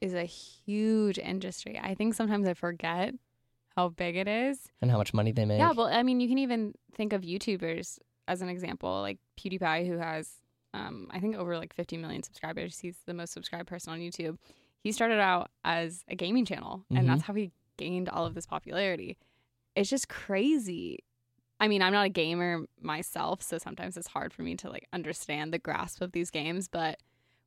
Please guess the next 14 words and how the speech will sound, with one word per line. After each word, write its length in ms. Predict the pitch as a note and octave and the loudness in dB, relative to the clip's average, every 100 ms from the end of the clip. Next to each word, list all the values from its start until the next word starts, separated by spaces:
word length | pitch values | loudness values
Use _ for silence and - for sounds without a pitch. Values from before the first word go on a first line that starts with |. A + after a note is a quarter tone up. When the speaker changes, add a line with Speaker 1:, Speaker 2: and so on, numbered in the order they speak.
| - | -8
Speaker 1:
we 60 | |
can 160 | F3 G3 | -2 2
even 200 | G3 G3 | 2 2
think 160 | G3 F#3+ | 0 -2
of 120 | G3 | 0
our 140 | F#3+ | 0
Pokemon 560 | F#3 F#3+ G3 A3 G#3+ G#3+ | 0 -6 -2 -2 0 -2
Go 200 | G#3+ C4 | 0 2
experience 760 | A3+ - - D#3 D#3 E3 E3 - | 2 0 -6 -4 -2 -4 -6 -6
the 120 | D#3+ | -6
other 160 | D#3 E3+ | -4 0
day. 420 | G#3 G#3 D#3+ F#3 - _ - | 2 2 0 -6 -10 _ 0
Speaker 2:
Yeah. 260 | A#2 A#2 | 4 4
Speaker 1:
Like, 120 | F#2+ | 2